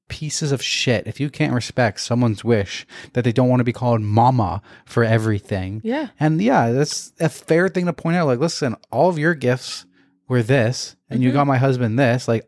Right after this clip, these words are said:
Speaker 1: I would just like to be appreciated as the person I am and not
Speaker 2: Yeah.
Speaker 1: just the fucking surrogate that I, the fucking oven that I am to these kids and
Speaker 2: Yeah.
Speaker 1: stuff like that. Like, I'm still my own person."
Speaker 2: Exactly.
Speaker 1: It seemed like the mother-in-law got it.
Speaker 2: Yeah.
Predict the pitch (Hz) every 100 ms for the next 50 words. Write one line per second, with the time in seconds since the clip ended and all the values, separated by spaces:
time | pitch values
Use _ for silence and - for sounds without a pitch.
0 | - 120 131 156 - 151 151 - 143 139
1 | 139 131 131 - 135 123 117 - - 117
2 | 123 107 120 117 107 330 - 202 117 -
3 | - - - 120 127 123 113 - 120 117
4 | 113 104 113 107 107 104 107 104 98 117
5 | 107 104 104 104 - - 123 127 110 101
6 | 107 107 101 107 104 - 131 165 - 214
7 | 240 98 104 95 95 101 101 104 - 127
8 | 120 113 110 - 110 - 82 95 - -
9 | 196 175 185 160 180 180 233 311 - 123
10 | 107 98 98 120 139 147 147 147 151 156
11 | 175 220 190 151